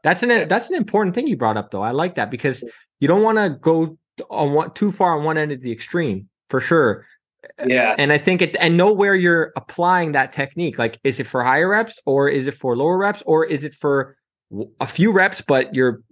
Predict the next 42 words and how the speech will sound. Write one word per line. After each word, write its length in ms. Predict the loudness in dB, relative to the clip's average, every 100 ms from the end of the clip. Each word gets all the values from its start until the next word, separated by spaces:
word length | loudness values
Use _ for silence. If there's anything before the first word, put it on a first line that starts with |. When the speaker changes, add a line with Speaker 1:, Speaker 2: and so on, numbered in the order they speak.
| _ -4
Speaker 1:
purposefully 600 | 0 0 -2 -4 -2 -2
slowing 720 | -2 0 2 2 -2 -6 -12 _
the 140 | -2 0
rep 240 | 2 0
down 240 | 0 0 0
for 100 | 0
whatever 320 | 2 2 0
purpose, 400 | -2 -4 -6 -2
whatever 240 | 0 0
the 60 | 0
Speaker 2:
Yeah. 60 |
Speaker 1:
goal 120 | -4 -6
might 200 | -10 -4
be? 260 | -2 -2 -6 -20 _
'Cause 120 | 0 2
I 100 | 2
think 220 | 2 2
Speaker 2:
Yeah. 60 | 2
Speaker 1:
the 120 | 2
reps 420 | 2 0 -8 -6
thing 280 | -2 0 0
is, 260 | -4 -6 -6
it's 160 | -4 0
arbitrary 460 | 2 2 2 0 0
to 240 | 0 0 -6 _
the 40 | -8
tempo, 480 | -2 -2 -2 -4 -2
right? 300 | -2 -2 -2
Like, 160 | -4 -2
it's 200 | -4 -4
a 60 |
re-, 140 | -2 -2 0
or 60 |
Speaker 2:
Yeah. 60 | 0
Speaker 1:
sorry, 240 | 0 -2 -4 _
it's 160 | -10 -2
relative 460 | 2 2 0 -4 -4
to 100 | -4
the 80 |
tempo, 480 | -2 -4 -4 -6 -8
right? 300 | -6 -6 -6 -10 -20 -20 -20 _ -2
Um, 580 | 0 2 2 0 -4